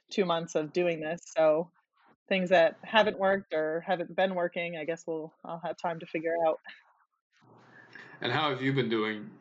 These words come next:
Speaker 2: through this? 'Cause, I mean, you just said you went back two days a week, and then you were looking at, "All right, now I get to go back to games," and now you don't even, I mean, I don't mean to, like, make you depressed or anything, but now you don't even
Speaker 1: Okay.
Speaker 2: get that. So what, what, what has you, what have you been kinda working through yourself?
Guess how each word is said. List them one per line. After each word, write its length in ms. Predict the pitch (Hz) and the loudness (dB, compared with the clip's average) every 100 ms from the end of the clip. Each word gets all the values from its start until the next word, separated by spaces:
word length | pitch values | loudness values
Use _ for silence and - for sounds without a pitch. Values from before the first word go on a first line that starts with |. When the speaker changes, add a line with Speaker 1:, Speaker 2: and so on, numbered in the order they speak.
| 165 | -14
Speaker 2:
through 240 | - 117 | -2 0
this? 240 | 107 107 - | 0 -2 -2
'Cause, 180 | 110 | -2
I 80 | 110 | 0
mean, 180 | 113 113 | 0 0
you 100 | 110 | 0
just 200 | 110 107 | 0 -2
said 160 | - 107 | -2 -2
you 80 | 110 | -2
went 140 | 107 | -2
back 200 | 107 104 | -2 0
two 120 | - | 2
days 200 | 117 107 | 4 2
a 60 | 107 | 2
week, 360 | 123 151 151 | 2 2 2
and 140 | 135 110 | 0 -2
then 180 | 107 104 | -2 -4
you 120 | 104 | -4
were 100 | 104 | -2
looking 320 | 107 107 107 | -4 -4 -4
at, 340 | 104 101 - - _ _ _ | -4 -6 -8 -18 _ _ _
"All 80 | 117 | -2
right, 120 | 101 | 0
now 160 | 104 117 | 2 0
I 60 | 117 | 0
get 160 | 107 | -4
to 60 | - | -6
go 120 | 104 | -6
back 180 | 104 98 | -4 -6
to 80 | - | -8
games," 440 | 104 123 139 135 117 | 0 2 2 0 -2
and 80 | 110 | -2
now 100 | 113 | -2
you 80 | 110 | -2
don't 140 | 107 | -4
even, 340 | 104 101 101 - _ _ _ _ _ - | -4 -8 -10 -16 _ _ _ _ _ -6
I 60 | |
mean, 120 | 107 101 | 0 0
I 80 | |
don't 180 | 104 104 | 0 -2
mean 160 | 104 101 | -4 -6
to, 80 | 101 | -6
like, 240 | 98 92 | -6 -4
make 140 | 113 107 | -2 -2
you 60 | |
depressed 440 | 104 - 120 - - | -4 -2 -2 -2 -6
or 40 | |
anything, 240 | 101 107 101 | -8 -8 -6
but 80 | |
now 120 | 107 113 | -4 -2
you 60 | |
don't 180 | 110 107 | -2 -2
even 160 | 107 110 | 0 0
Speaker 1:
Okay. 0 | |
Speaker 2:
get 200 | 110 113 | 0 0
that. 300 | 120 107 - | -2 -2 -8
So 180 | - | -8
what, 200 | 113 131 131 | -2 0 2
what, 260 | 143 135 | 0 0
what 120 | 143 | 0
has 200 | 151 131 | 0 2
you, 220 | 131 147 143 | 0 -2 0
what 220 | 139 143 | 0 0
have 200 | 160 139 | 0 -2
you 140 | 123 127 | -2 0
been 180 | 117 | 0
kinda 240 | 110 104 104 | -2 -4 -2
working 340 | 104 104 98 | -4 -4 -6
through 280 | 104 101 101 | -4 -4 -2
yourself? 440 | 107 107 110 101 | -6 -2 -2 -2